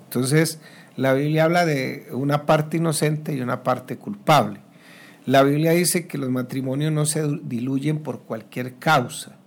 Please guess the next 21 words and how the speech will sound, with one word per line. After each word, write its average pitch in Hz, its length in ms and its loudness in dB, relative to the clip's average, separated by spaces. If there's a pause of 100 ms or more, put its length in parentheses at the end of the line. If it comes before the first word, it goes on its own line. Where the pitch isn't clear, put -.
(480)
sino 131 400 -4
por 117 360 -8
causa 143 420 2
de 143 120 -4
fornicación. 139 920 -4 (440)
Y - 120 -4
la 151 160 2
palabra 175 380 6
fornicación 175 840 -4
proviene 139 420 -4
de 151 100 0
una 156 200 0
palabra 131 400 -2
que 135 120 -14
se 120 160 -12
llama 123 320 -8
porneia, 127 580 -4 (520)
que 143 160 4
significa 160 760 0
pecados 123 480 -6
sexuales. 131 680 -2